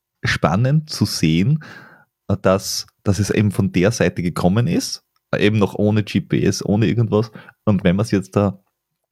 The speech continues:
äh, Mitbewerber anschaut, neuere, äh, weil man, man, so uhrentechnisch fallen mir so Viere und vielleicht, vielleicht der Fünfter noch ein, aber eigentlich Viere.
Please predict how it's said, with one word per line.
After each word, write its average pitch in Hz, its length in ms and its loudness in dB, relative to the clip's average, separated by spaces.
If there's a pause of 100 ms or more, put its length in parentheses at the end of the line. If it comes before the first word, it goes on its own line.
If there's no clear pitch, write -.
(400)
äh, 85 220 2
Mitbewerber 87 960 2
anschaut, 85 540 0
neuere, 90 800 0 (360)
äh, 92 260 2 (140)
weil 82 240 2 (260)
man, - 220 0
man, 92 280 0 (1000)
so - 340 0
uhrentechnisch 123 720 0
fallen 82 240 2
mir 98 100 2
so 90 380 2 (1120)
Viere 85 960 2 (280)
und - 320 0 (200)
vielleicht, - 440 -2
vielleicht - 680 -2
der 104 60 -2
Fünfter 87 360 0
noch 76 100 2
ein, 60 140 -2
aber 71 180 2
eigentlich 80 460 0
Viere. - 360 -4